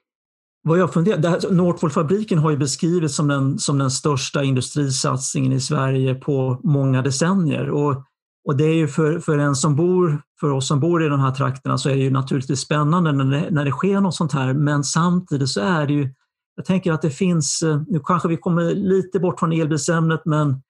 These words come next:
det här storsvulna kring det hela, liksom att det, det är någonting som verkar appellera till, till våra politiker, att man, att man, det finns ju ganska mo-, mycket avskräckande exempel på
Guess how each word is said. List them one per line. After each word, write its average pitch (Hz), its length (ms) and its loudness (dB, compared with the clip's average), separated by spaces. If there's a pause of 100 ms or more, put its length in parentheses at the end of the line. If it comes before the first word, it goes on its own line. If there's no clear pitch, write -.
(420)
det 151 140 -2
här 151 180 2
storsvulna 185 1160 0
kring 139 340 -2
det 131 80 2
hela, 131 360 0
liksom 131 300 -2
att 139 140 -4
det, 147 220 -2 (640)
det - 60 -2
är 156 60 2
någonting 170 300 2
som 160 160 0
verkar 160 240 0
appellera 165 540 2
till, 143 360 -2
till 143 100 -2
våra 131 240 0
politiker, 139 600 -2
att 135 160 -4
man, 135 320 0
att 135 280 -4
man, 135 340 0 (640)
det - 180 -10
finns 165 300 2
ju - 40 -4
ganska 196 260 0
mo-, 175 260 2
mycket 180 180 0
avskräckande 147 760 0
exempel 135 640 -2
på 135 420 -2